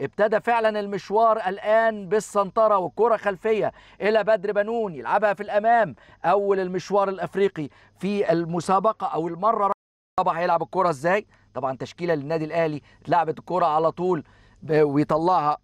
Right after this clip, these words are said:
قلب الدفاع مامادو جوري. نادي الأهلي محمد بيلعب في المثلث الهجومي، لكن كله بيرجع أما بيفقدوا الكرة، وادي الكرة بتطلع على طول. واضح طبعًا أرضية الملعب،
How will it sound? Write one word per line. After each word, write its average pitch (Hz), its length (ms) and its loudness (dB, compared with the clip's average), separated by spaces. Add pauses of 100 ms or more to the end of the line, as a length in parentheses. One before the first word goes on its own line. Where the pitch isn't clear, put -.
(160)
قلب 170 300 -2
الدفاع 156 420 -2
مامادو 160 520 0 (120)
جوري. 175 340 -4 (640)
نادي 131 200 0
الأهلي 143 440 2
محمد 151 300 -2
بيلعب 147 340 2
في 170 240 -2
المثلث 147 500 -2
الهجومي، 143 320 -2
لكن 185 260 0
كله 226 300 2
بيرجع 175 420 2 (100)
أما 143 160 -2
بيفقدوا 165 440 -4
الكرة، 214 380 0 (340)
وادي 156 240 2
الكرة 175 240 -2
بتطلع 170 420 -2
على 160 160 2
طول. 190 180 -2
واضح 156 340 0
طبعًا 147 300 -2
أرضية 135 320 -2
الملعب، 151 420 0